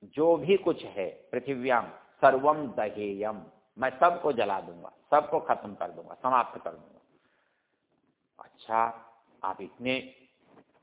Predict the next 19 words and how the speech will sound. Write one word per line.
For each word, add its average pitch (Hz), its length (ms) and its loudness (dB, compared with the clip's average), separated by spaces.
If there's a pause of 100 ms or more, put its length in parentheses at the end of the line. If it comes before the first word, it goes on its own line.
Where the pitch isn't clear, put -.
(360)
सामर्थ्यवान 127 680 2
हैं?" 101 140 -14
बोले, - 320 -18
"हाँ।" 110 380 -10 (600)
तो 127 80 -6
उसने 123 360 -10
क्या 120 220 -2
किया, 113 260 -2
यक्ष 120 380 -2
ने 131 120 -8
एक 135 240 -10
तिनका 120 360 0
उसके 110 340 -4
सामने 92 380 -10
रख 76 160 -16
दिया, - 240 -20 (1200)
"तस्मै 139 360 0
तृणम 139 400 -4
निदधाव", 107 640 -6